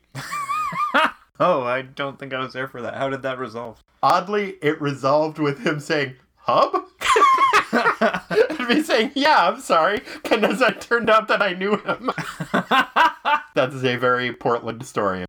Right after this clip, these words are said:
Speaker 1: Yeah, so Luke, Luke Cage is just so much fun. He grabs a stalactite off the ceiling and hits a Yeti in the tummy with it.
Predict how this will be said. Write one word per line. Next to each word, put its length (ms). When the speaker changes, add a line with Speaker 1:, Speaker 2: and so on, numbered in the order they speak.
Speaker 1:
Yeah, 240
so 160
Luke, 300
Luke 180
Cage 240
is 120
just 340
so 180
much 220
fun. 320
He 260
grabs 400
a 100
stalactite 680
off 180
the 80
ceiling 480
and 160
hits 220
a 60
Yeti 340
in 100
the 80
tummy 320
with 240
it. 240